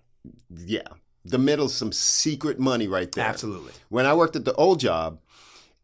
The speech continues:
Speaker 1: eh, with you, the middle,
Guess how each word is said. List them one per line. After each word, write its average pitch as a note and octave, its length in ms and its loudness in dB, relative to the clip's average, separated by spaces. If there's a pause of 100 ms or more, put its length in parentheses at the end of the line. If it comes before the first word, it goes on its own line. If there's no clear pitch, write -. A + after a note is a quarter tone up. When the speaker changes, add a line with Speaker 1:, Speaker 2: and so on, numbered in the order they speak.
Speaker 1:
eh, A2+ 300 0
with A#2 260 -2
you, B2 520 0 (560)
the G2+ 280 0
middle, C3+ 840 4